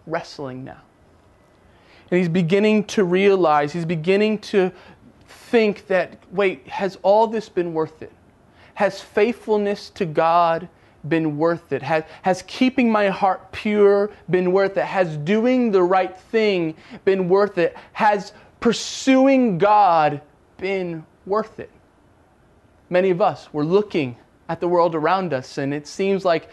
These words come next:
the wicked get away with what they want to get away with, and it seems like evil has its day. And we're beginning to wonder, like,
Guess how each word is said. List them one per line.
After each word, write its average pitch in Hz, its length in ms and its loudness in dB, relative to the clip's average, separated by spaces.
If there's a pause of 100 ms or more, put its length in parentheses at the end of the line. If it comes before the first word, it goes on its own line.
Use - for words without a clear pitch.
(220)
the 165 100 4
wicked 202 400 0
get 190 140 0
away 185 240 2
with 185 160 2
what 185 120 -2
they 185 100 0
want 180 180 2
to 175 40 -4
get 180 160 2
away 180 280 2
with, 170 160 -2
and 165 100 -2
it 160 40 -6
seems 196 220 -4
like 170 240 -2
evil 208 360 0
has 185 360 0
its 180 200 -2
day. 165 540 0 (180)
And 180 100 0
we're 240 80 4
beginning 247 320 2
to 196 60 -4
wonder, 240 200 2
like, 165 160 0